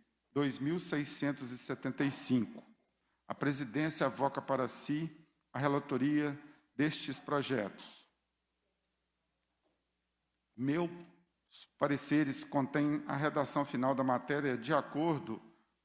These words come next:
com o aprovado durante a tramitação.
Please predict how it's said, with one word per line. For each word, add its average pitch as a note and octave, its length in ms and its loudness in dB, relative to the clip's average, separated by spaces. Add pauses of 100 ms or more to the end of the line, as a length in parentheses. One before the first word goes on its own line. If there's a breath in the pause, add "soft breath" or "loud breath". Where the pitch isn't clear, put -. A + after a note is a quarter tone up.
com F3 180 0
o F#3 40 2
aprovado D#3 580 2
durante D3 800 -2
a C#3 120 0
tramitação. C3+ 1120 -2